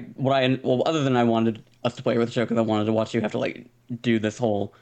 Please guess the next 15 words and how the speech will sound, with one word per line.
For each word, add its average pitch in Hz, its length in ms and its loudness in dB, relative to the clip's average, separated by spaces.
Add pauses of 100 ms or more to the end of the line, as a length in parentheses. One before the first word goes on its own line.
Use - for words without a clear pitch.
(380)
chase, - 480 -4
uh, 110 440 -4
ch-, - 200 -8
chasing 117 280 0
the 113 60 -10
truth, 113 380 -2
as 110 120 -4
it 120 80 -6
were. 104 320 -2 (500)
I 151 80 0
did 175 160 -2
like 180 160 0
it - 40 2
as 143 140 0
just 139 240 -10